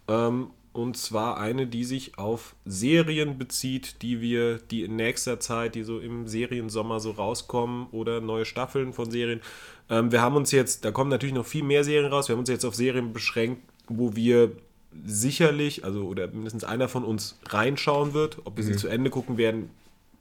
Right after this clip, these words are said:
Speaker 1: können wir jetzt noch nicht sagen, aber genau, wir wollen jetzt mal so ein bisschen so einen Hype-Check machen und dafür haben wir uns drei Kategorien in unserer, ähm, Murmeltierlist herausgesucht. Die, äh, höchste Kategorie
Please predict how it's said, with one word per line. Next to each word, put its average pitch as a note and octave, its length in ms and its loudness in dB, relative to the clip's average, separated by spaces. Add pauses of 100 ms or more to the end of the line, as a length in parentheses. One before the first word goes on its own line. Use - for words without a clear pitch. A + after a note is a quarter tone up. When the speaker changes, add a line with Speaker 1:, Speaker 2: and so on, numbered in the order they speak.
(120)
Speaker 1:
können A2+ 180 0
wir G#2+ 80 2
jetzt G#2+ 140 0
noch G#2+ 80 -2
nicht G2 100 -4
sagen, C#3 320 2
aber B2 240 4 (520)
genau, A2 220 2
wir G#2+ 120 4
wollen C3+ 120 8
jetzt D#3+ 160 6
mal E3+ 120 8
so D3+ 60 4
ein D3 80 2
bisschen E3+ 500 6
so C3 100 0
einen C3+ 160 2
Hype-Check C3+ 640 0
machen A#2+ 420 -4
und A#2+ 380 2
dafür A#2+ 220 0
haben C3+ 180 0
wir B2 140 2
uns A#2+ 300 -4
drei C3+ 240 2
Kategorien C#3+ 580 -2
in C3+ 100 -6
unserer, C3 640 -2 (180)
ähm, A#2+ 240 0
Murmeltierlist C#3 840 -2
herausgesucht. C3 880 -6
Die, A#2 240 -4
äh, A2 280 -2
höchste C#3 280 -4
Kategorie C3+ 560 -4